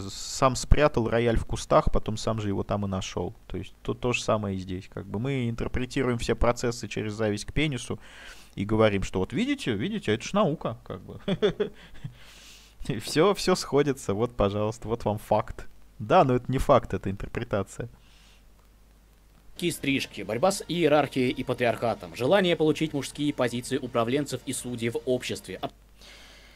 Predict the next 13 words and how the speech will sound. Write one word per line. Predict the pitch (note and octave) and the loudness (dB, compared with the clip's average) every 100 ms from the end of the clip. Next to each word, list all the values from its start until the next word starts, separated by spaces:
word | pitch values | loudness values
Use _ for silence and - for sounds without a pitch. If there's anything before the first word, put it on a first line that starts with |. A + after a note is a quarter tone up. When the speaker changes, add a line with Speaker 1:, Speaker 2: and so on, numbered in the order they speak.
| - - - | -20 -20 -18
Speaker 1:
Ну, | B2 D#3+ G#3 G#3 G3 F#3 F3+ E3+ D#3+ C#3 | -10 -2 4 6 8 6 4 2 0 2
да, | C3 B2 G2+ - G2+ | 4 6 4 2 0
я | G#2 B2+ | -2 -2
согласен, | C3+ C3 A#2 - F2+ | -2 0 -2 -2 -2
процессы | - A2+ - D3 - A2+ G2 F2+ | 0 0 0 -2 -2 -2 -2 -2
очень | F#2 F#2+ - F2+ | -4 -6 -6 -6
нехорошие, | - G2+ F#2 - - B2 - | -4 -4 -4 -8 -12 -12 -12
но | - G#2+ G2+ | -8 -6 -4
это | G2+ G#2+ | -4 -4
не | A2+ | -4
делает | A#2 A#2 G2 | 0 2 0
психоанализ | - - G2 G2 F#2+ - | -2 -6 -4 -4 -6 -8
наукой. | F#2 - | -8 -8